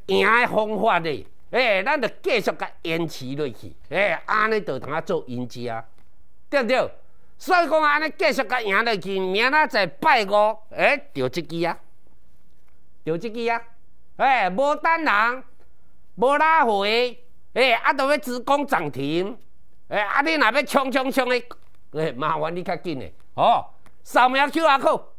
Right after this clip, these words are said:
明仔载对我来，互你挖苦的，你来看卖啊，无漏气的呢，对拜一、拜二、拜三、拜四，甲你建议的股票无啰嗦的，逐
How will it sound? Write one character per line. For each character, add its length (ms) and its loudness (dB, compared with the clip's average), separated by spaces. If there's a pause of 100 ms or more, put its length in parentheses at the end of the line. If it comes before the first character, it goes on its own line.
(120)
明 140 -2
仔 140 2
载 140 0 (220)
对 160 0
我 160 2
来， 180 0 (1600)
互 120 2
你 140 -6
挖 220 2
苦 320 -2
的， 60 -10 (880)
你 120 0
来 120 4
看 200 4
卖 180 -2
啊， 120 -10 (680)
无 220 0
漏 120 4
气 260 0
的 100 0
呢， 260 -2 (720)
对 160 -2 (200)
拜 200 4
一、 160 2 (280)
拜 200 4
二、 340 -6
拜 180 4
三、 320 0
拜 180 2
四， 300 -8 (480)
甲 100 6
你 140 -2
建 280 0
议 140 -2
的 80 2
股 220 2
票 280 -2 (220)
无 220 2
啰 200 2
嗦 380 2
的， 60 -10 (1400)
逐 160 4